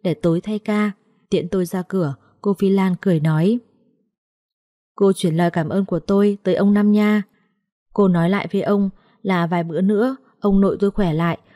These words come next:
tôi với ông qua cảm ơn ông Năm sau." Tôi cười nhận lời: "Tôi biết rồi ạ, chúc cho ông Khang mau khỏe lại nha cô Lan." "Cảm ơn cô." Vốn định về, nhưng tôi lại chợt nhớ ra một chuyện. Tôi nấn ná lại lâu thêm chút,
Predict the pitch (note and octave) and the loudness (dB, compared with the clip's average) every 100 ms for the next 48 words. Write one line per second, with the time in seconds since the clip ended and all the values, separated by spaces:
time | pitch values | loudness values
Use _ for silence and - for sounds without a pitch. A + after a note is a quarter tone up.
0 | _ _ G3+ F3+ G3 G3+ F#3+ F#3 F#3+ F#3 | _ _ -2 0 0 0 0 0 -4 -2
1 | F3+ D#3+ F#3 G#3 G3+ G3 - G#3 G#3+ G3+ | -4 -2 0 2 2 0 0 0 0 -2
2 | _ _ _ _ _ _ _ G3 F3+ F#3 | _ _ _ _ _ _ _ -4 -2 -2
3 | D#3+ E3 E3 E3+ E3 D3+ - _ _ _ | 0 -2 -2 0 0 -2 -8 _ _ _
4 | _ _ G3+ F#3+ B3 A3+ F3 E3+ - _ | _ _ 0 0 0 -2 0 -2 -4 _
5 | _ _ _ B3+ - A#3+ G3 F#3+ G#3 G3 | _ _ _ -4 -2 -2 -2 -4 -4 -2
6 | G3+ G3 G#3 E3 E3+ F#3+ G3+ A3 G#3+ G#3 | -2 -2 -2 0 0 -2 -2 0 2 2
7 | G#3+ G#3 _ _ _ _ _ - F3 E3 | 0 -2 _ _ _ _ _ -6 -4 -2
8 | F#3+ G#3+ G#3+ G#3+ - _ _ _ _ _ | -2 0 0 -2 -6 _ _ _ _ _
9 | _ - E3+ G3+ G3+ F3 F3+ E3 D#3 _ | _ 0 2 2 0 -4 -4 -4 -8 _
10 | - G#3 F#3 G#3 G3 - F#3 D#3+ E3+ F3 | -2 -2 0 0 0 -2 -6 -2 -2 -2
11 | G#3+ G3+ E3+ - F#3 D3 _ _ _ _ | -2 -2 -2 -2 -2 -2 _ _ _ _
12 | _ _ _ _ _ F#3+ E3+ E3+ F3 F3+ | _ _ _ _ _ -2 0 2 2 0
13 | F3 G3+ G#3+ G3 G3 G3 G3+ F#3 B3+ | 0 0 0 0 0 0 -2 0 -2